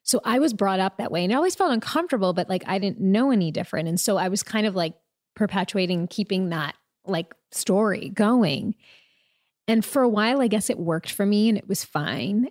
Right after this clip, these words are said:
And then when I was twenty-four, I started to become symptomatic. So that's when I was going through a divorce.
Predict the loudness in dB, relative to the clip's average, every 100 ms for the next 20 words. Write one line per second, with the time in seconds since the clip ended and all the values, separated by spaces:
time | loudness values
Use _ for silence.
0 | 0 2 2 2 0 -4 -8 -16 -2 0
1 | 2 2 0 -2 0 2 2 2 0 2
2 | 0 -4 -2 0 2 0 0 0 0 0
3 | 0 0 -2 -4 -2 0 0 0 -2 -2
4 | -2 -2 -6 -6 -8